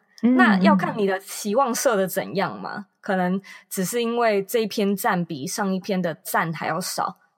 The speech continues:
Speaker 2: 你就失望。然后或者是你其实是特别想要某一个人来留言，例如说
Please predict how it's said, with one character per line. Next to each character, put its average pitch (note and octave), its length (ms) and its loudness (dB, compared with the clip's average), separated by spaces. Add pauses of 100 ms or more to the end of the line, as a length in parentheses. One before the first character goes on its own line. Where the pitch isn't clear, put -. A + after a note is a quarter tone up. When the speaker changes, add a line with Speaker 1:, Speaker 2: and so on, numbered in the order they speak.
Speaker 2:
你 F3+ 120 0
就 G3 160 0
失 E3+ 380 -4
望。 E3+ 260 -4 (400)
然 D#3+ 140 -4
后 G3 180 2
或 G#3+ 160 4
者 E3 100 0
是 F#3+ 280 -4
你 F3 400 -4 (280)
其 A#3 320 -6
实 A3 400 -4 (460)
是 - 180 -10
特 E4+ 340 -2
别 F3 180 -2
想 F3+ 160 -4
要 F3+ 140 0
某 D#3 260 -2
一 E3 60 -2
个 F3+ 120 -2
人 D#3+ 200 -4
来 D#3 140 -8
留 D#3+ 300 -8
言， D3+ 240 -10
例 F#3+ 60 -8
如 D#3+ 160 -6
说 C3 340 -8